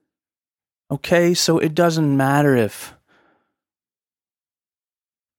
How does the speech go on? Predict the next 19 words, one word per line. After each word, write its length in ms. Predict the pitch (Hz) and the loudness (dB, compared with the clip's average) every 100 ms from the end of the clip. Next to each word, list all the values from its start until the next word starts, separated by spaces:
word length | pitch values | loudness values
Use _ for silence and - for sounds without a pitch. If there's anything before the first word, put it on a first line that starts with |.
| - | -10
Walking 640 | 113 135 135 - 139 131 123 | -2 0 0 -2 -2 -2 -4
Sam 480 | - - 131 127 | -4 -4 -2 -4
five 340 | 120 - 123 120 | -6 -8 -8 -6
two 180 | 135 117 | -4 -4
four 720 | - 135 147 120 117 131 - _ _ _ _ _ _ - | -2 0 2 2 0 -2 -8 _ _ _ _ _ _ -6
is 240 | 131 123 | -2 0
out 640 | 123 123 120 - - - - _ _ _ _ | 2 2 2 -2 -6 -10 -12 _ _ _ _
killing 380 | - 139 135 131 | -4 -2 0 -2
the 260 | 123 117 - | 0 -2 0
Arizona 600 | 131 127 110 120 139 147 | 0 0 -2 0 0 0
Trail. 600 | - - 101 110 127 160 _ _ _ _ _ - | -4 -4 -2 -2 -4 -6 _ _ _ _ _ -2
I 40 | |
mean, 100 | 147 | -2
be 160 | 127 156 | 0 -2
pumped 400 | 151 - 151 151 | -4 -4 -4 -4
for 300 | 127 113 120 | -2 0 0
him. 140 | 185 | -2
Happy 340 | - 139 - 127 | -4 -6 -4 -6
trails. 800 | - 117 175 147 156 185 - | -2 0 2 2 0 -4 -8